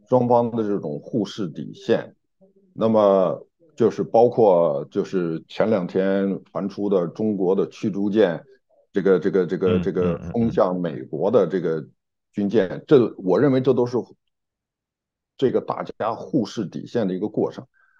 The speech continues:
Speaker 1: 我想呢，
Speaker 2: 嗯，嗯，嗯。
Speaker 1: 就是说这个过程呢，也差不多了，因为
Speaker 2: 嗯，嗯。
Speaker 1: 双方呢，应该知道非常清楚，呃，这个应该做什么，不应该做什么。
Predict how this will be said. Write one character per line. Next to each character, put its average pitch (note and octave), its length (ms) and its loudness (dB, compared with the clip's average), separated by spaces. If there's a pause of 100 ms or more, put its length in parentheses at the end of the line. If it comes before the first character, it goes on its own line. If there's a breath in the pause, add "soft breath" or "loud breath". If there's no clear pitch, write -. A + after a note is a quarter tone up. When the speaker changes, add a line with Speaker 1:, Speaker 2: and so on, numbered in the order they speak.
(220)
Speaker 1:
我 A#3 180 6
想 F2+ 220 4
呢， G2 60 0
Speaker 2:
嗯， A2 100 0
嗯， - 20 -6
嗯。 - 40 -16
Speaker 1:
就 A#2 100 2
是 A2 60 -8
说 B2+ 320 4
这 C#3+ 100 2
个 B2 100 4
过 B2+ 260 2
程 E2+ 240 -6
呢， F2 300 -4 (560)
也 F2 220 -2
差 A#2 200 2
不 F2+ 120 0
多 A#2+ 180 6
了， - 220 -2 (340)
因 A2 180 0
为 C#3+ 340 2
Speaker 2:
嗯， - 120 -8
嗯。 F#2+ 60 -14
Speaker 1:
双 E2 100 -16 (240)
方 C3+ 220 0
呢， F#2+ 380 0
应 C3+ 220 -4
该 B2 180 0
知 A#2 300 -8
道 F2 400 0 (160)
非 B2+ 100 -4
常 A#2 220 -6
清 C#3 340 0
楚， - 280 -10 (680)
呃， G1+ 540 -10
这 F2+ 120 -6
个 E2 120 -2
应 B2 200 2
该 B2+ 160 6
做 B2 240 2
什 - 120 -6
么， C#2 220 -10
不 C#3+ 120 0
应 F#2+ 120 -2
该 D2 140 -4
做 - 220 -8
什 - 80 -14
么。 - 80 -20